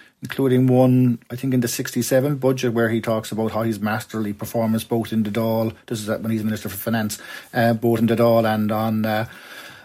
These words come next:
and on R T later on. Um, but back to the sort of, yeah, that joust between McEntee, uh, and Lemass. Haughey was certainly one of the new cadre of, uh,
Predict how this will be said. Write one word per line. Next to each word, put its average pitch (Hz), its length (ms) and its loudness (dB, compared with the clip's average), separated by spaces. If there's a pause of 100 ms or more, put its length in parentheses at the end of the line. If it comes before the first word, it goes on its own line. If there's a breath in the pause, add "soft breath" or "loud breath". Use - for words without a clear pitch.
(100)
and 147 120 4
on 131 100 4
R 131 140 4
T 139 260 0
later 127 320 2
on. 131 420 4
Um, 143 520 4 (160)
but 139 200 -4
back 185 300 2
to 170 300 2
the 160 100 -2
sort 147 400 -2
of, 135 220 0
yeah, 139 160 2
that 135 240 0
joust 139 420 0
between 131 640 0
McEntee, 131 640 -2
uh, 123 240 -2
and 127 180 0
Lemass. 135 440 2
Haughey 156 280 2
was 139 160 0
certainly 143 280 0
one 135 80 2
of 123 80 2
the 127 100 -2
new 135 240 4
cadre 123 560 0
of, 120 400 0
uh, 113 320 2